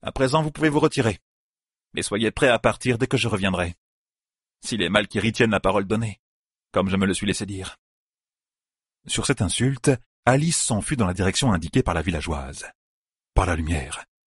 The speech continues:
la langue de cette femme était une lame tranchante. De retour à l'auberge, quand il raconta à Boukama ce qu'il avait appris, le vétéran rayonna. Enfin, il parut un peu moins maussade. Et pour lui, ça revenait au même. « Elle veut peut-être tout bêtement que nous la protégions,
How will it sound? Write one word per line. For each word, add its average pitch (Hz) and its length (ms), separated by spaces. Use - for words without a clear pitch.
la 98 180
langue 127 300
de 98 80
cette 90 200
femme 113 180
était 107 100
une 98 200
lame 120 180
tranchante. - 580
De 104 120
retour 127 400
à 95 40
l'auberge, 123 580
quand - 140
il 82 80
raconta 87 420
à 78 60
Boukama 92 420
ce - 100
qu'il 76 140
avait 71 240
appris, 143 360
le 107 140
vétéran 120 440
rayonna. 82 520
Enfin, 71 400
il 98 120
parut 85 340
un 95 80
peu 87 100
moins 113 140
maussade. - 540
Et 87 120
pour 76 180
lui, 92 240
ça - 140
revenait 110 340
au 107 40
même. « 73 260
Elle 76 160
veut 78 100
peut-être - 320
tout - 80
bêtement 90 280
que - 100
nous 82 80
la 76 100
protégions, 85 600